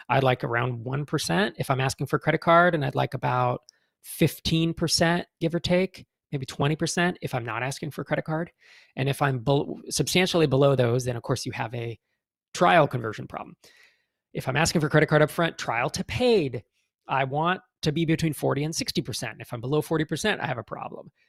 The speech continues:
You can look in the State of Independent SaaS from twenty twenty and look at what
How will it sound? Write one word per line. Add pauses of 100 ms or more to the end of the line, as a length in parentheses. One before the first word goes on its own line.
You
can
look
in
the
State
of
Independent
SaaS (300)
from
twenty
twenty
and
look
at
what